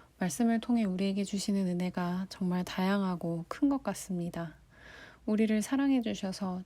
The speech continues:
주신 이 말씀 귀하게 여기고 마음 깊이 묵상하여 하나님의 성품과 사랑을 우리의 삶 가운데 드러내는 주님의 사랑받는 자녀가 되게 도와주세요.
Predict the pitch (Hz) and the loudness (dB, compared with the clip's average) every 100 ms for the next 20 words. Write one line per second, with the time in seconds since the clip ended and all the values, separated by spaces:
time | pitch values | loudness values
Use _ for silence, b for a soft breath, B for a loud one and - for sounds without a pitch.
0 | - - - - 190 196 190 190 175 175 | -14 -20 -14 -8 -2 0 0 0 0 -4
1 | - - 185 175 - - B B - - | -6 -2 -2 -2 -8 -20 B B -16 0
2 | 214 214 202 190 170 180 175 185 170 165 | 2 4 2 0 0 -2 -2 -2 0 0
3 | 175 170 185 - 220 180 160 196 180 170 | -2 -4 -6 0 0 0 -4 -4 -2 -2
4 | 180 214 247 - 269 262 254 240 220 214 | -2 -2 -2 -4 0 4 4 4 2 0
5 | 247 240 - 247 220 208 202 233 220 202 | 0 0 2 2 2 0 0 0 0 2
6 | 214 185 B B B 202 185 185 185 - | 0 0 B B B -2 0 2 0 0
7 | 247 240 208 190 185 175 175 170 185 180 | 2 4 2 0 0 0 -2 0 0 2
8 | 175 175 208 294 B B B - 196 185 | 2 2 4 2 B B B -4 2 2
9 | 175 175 254 269 254 233 202 196 - 175 | 2 0 2 4 4 2 2 0 0 -2
10 | 165 165 180 269 - - 170 170 - 170 | -2 -2 -2 -2 -6 -6 -4 -2 -2 -4
11 | - - 170 170 180 | -4 -6 -4 -4 -6